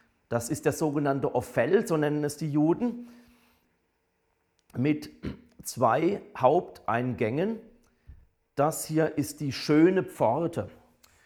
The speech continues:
Die finden wir in der Bibel in Apostelgeschichte drei, wo dieser Bettler sitzt an der schönen Pforte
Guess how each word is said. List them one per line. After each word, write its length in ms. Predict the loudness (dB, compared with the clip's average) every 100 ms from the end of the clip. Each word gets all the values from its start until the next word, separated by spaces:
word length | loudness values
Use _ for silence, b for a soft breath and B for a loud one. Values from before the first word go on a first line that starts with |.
| b -6
Die 80 | -4
finden 400 | -2 -2 -2 -2
wir 260 | 0 0
in 180 | -2 -2
der 140 | 0
Bibel 300 | 0 -2 -2
in 80 | -4
Apostelgeschichte 720 | -4 -4 -6 -6 -6 -6 -4 -6
drei, 480 | -4 -4 -2 -4 -6 b b b
wo 140 | -6 -4
dieser 540 | -4 -4 -4 -4 -8
Bettler 580 | -4 -4 -4 -4 -4 -4
sitzt 520 | -6 -8 -8 -16 _
an 200 | -8 -8
der 160 | -6 -8
schönen 580 | -8 0 0 0 -2 -8
Pforte 720 | -6 -2 -2 -4 -8 -8 -8